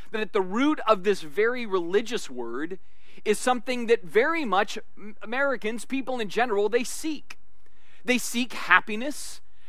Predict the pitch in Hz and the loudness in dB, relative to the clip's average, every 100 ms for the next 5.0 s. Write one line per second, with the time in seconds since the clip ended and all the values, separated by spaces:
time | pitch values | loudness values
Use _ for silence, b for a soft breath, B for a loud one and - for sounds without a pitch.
0 | b 233 214 220 214 - 170 160 - 147 | b 0 0 0 -2 -2 -4 -6 -4 0
1 | 147 226 294 220 - - 208 208 165 180 | 2 2 0 -4 0 2 2 0 -6 -4
2 | 175 151 - 143 143 220 220 - B 214 | -4 -4 -6 -2 0 0 -2 -6 B -2
3 | 254 202 220 262 214 269 - 156 151 233 | -2 -4 0 0 0 -2 -2 -2 0 0
4 | 269 214 240 247 269 - 170 180 - - | 0 -4 -4 -2 -2 0 -2 -4 -4 -6